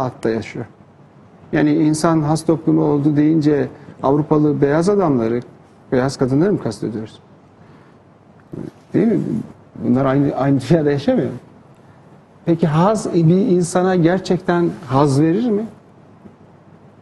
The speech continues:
Yani biz hazdan her zaman haz alır mıyız? Yok. Haz çok, pek çok insanda suçluluk duygusu yaratır.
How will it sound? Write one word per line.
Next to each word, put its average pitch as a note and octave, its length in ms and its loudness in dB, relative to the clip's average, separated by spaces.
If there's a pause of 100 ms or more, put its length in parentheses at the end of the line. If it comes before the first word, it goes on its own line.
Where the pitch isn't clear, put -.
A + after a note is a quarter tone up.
(640)
Yani A#2 180 0
biz C#3+ 160 -2
hazdan E3+ 380 2
her F#3 160 0
zaman F3 260 0
haz E3 240 0
alır G3+ 220 0
mıyız? F3+ 400 -2 (220)
Yok. D3+ 340 0 (340)
Haz F#3 440 -2
çok, F#3 260 0 (380)
pek F#3 180 0
çok F#3 180 0
insanda E3+ 360 0
suçluluk G3 460 -4
duygusu C#3 300 -2
yaratır. B2+ 320 -10